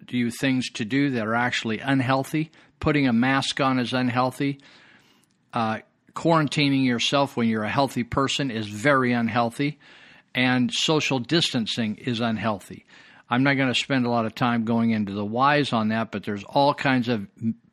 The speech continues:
people with far smarter than I am that have all kinds of medical degrees, immunology degrees, uh, that you don't have to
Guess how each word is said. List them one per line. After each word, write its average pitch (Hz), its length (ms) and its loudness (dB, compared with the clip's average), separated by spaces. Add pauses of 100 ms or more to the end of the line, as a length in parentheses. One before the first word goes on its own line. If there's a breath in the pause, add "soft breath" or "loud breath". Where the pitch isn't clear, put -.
(140)
people 127 380 0
with 101 180 -6
far 143 420 2
smarter 127 460 0
than 117 180 0
I 110 220 -2
am 98 220 -4
that 101 120 -6
have 95 220 -6
all 127 200 -2
kinds 120 320 -4
of 107 60 -4
medical 117 380 -2
degrees, 104 640 -4
immunology 117 760 0
degrees, 104 560 -4 (920 loud breath)
uh, 113 300 0 (200)
that 120 320 0
you 117 140 0
don't 139 220 2
have 139 260 2
to 117 100 -2